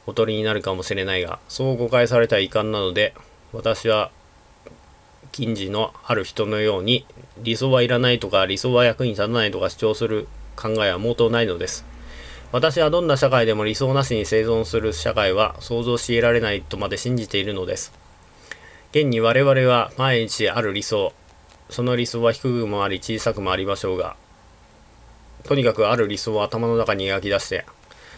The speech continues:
そうしてそれを明日実現しようと努力しつつ、また実現しつつ生きていくのだと評しても差し支えないのです。人間の歴史は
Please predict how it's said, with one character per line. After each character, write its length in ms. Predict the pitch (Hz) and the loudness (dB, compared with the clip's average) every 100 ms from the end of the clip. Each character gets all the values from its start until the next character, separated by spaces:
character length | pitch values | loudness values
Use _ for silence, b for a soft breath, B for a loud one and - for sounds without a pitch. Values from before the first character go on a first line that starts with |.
| - | -10
そ 180 | - 127 | -4 -2
う 40 | |
し 40 | |
て 120 | 123 123 | 0 0
そ 140 | 123 | 2
れ 100 | 120 | 4
を 240 | 120 117 110 | 6 4 0
明 80 | |
日 140 | - 120 | -6 -4
実 260 | 113 110 | -4 -4
現 220 | 117 113 110 | 0 0 0
し 100 | 117 | 0
よ 120 | 107 | 0
う 20 | |
と 100 | 110 | 0
努 120 | 110 | 0
力 280 | 110 98 101 | 0 -2 -6
し 80 | - | -6
つ 140 | 113 | -6
つ、 240 | - 101 - - | -4 -6 -6 -14
ま 80 | 87 | -10
た 160 | - 107 | -2 -2
実 300 | 104 - 107 | -4 -8 -4
現 200 | 110 107 | -2 -2
し 60 | |
つ 120 | - 110 | -6 -6
つ 100 | 104 | -8
生 60 | |
き 100 | - | -6
て 100 | - | -4
い 80 | 98 | -4
く 80 | 101 | -4
の 140 | 98 | -4
だ 120 | 95 | -6
と 120 | 92 92 | -6 -4
評 180 | 104 | -4
し 80 | 95 | -4
て 80 | 101 | -6
も 100 | 92 | -6
差 140 | - | -4
し 140 | 95 113 | -4 -6
支 100 | - 110 | -2 0
え 160 | 104 | 0
な 160 | 107 107 | 0 -2
い 60 | |
の 100 | 90 | -2
で 140 | 101 98 | -2 -4
す。 160 | - - B B B B B B | -6 -14 B B B B B B
人 140 | 135 165 | -2 2
間 240 | 175 170 | 2 4
の 80 | 156 | 4
歴 160 | 151 | 2
史 120 | - 147 | 2 4
は 220 | 143 | 4